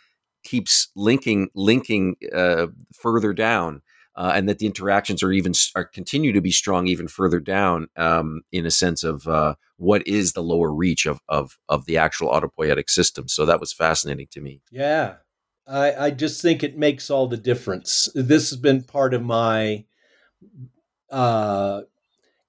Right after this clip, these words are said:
Speaker 2: campaign, uh, to, to insist that we need these systems theory parameters in a more broadly critical theoretical, uh, uh,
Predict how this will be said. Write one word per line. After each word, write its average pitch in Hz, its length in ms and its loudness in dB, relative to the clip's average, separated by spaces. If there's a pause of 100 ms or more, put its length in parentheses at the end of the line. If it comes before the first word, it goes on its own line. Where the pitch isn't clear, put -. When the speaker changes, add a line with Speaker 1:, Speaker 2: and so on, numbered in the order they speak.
Speaker 2:
campaign, 180 1120 0 (260)
uh, 139 60 8 (100)
to, 143 340 0
to 160 200 -4
insist 143 640 2
that 139 160 0
we 139 160 -2
need 160 380 0
these 143 280 0
systems 135 500 0
theory 135 360 0
parameters 139 1040 -2
in 143 220 0
a 127 220 4 (300)
more 147 300 2
broadly 127 1000 0
critical 139 580 0
theoretical, 117 1300 0 (460)
uh, 107 460 2 (200)
uh, 104 320 0